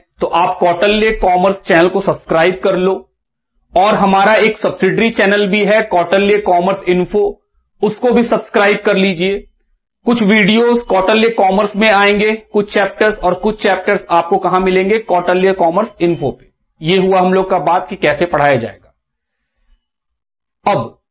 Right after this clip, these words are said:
आइए chapter की ओर चलते हैं, Final account।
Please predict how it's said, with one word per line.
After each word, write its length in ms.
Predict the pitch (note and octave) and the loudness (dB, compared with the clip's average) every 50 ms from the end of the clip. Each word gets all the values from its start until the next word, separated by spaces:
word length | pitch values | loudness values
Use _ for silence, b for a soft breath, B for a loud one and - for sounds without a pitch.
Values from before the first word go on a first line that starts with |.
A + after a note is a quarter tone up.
| _ _ _ _ _ _ _ _ _ - | _ _ _ _ _ _ _ _ _ -2
आइए 220 | E3+ G3+ A3+ A#3 A#3 | 0 2 2 2 2
chapter 360 | - A3+ G3 F#3 - B3+ A#3+ | 2 0 0 0 0 0 0
की 100 | - A#3 | 2 2
ओर 160 | A3 A3 G#3+ | 2 2 2
चलते 380 | - A3 G3 F#3+ F#3+ - G#3 G3+ | 2 2 0 0 0 0 0 2
हैं, 180 | F3+ G#3 A3+ A3+ - - | 2 2 0 0 -2 -2
Final 480 | - E3+ E3 F3 F#3 G3 G#3+ A3 G#3+ - | 0 2 2 2 2 2 0 0 0 -2
account। 500 | G3 G3 G3 G3 F3 - F#3+ G#3 G#3+ G#3 | -4 -2 -2 0 0 2 0 0 -2 -4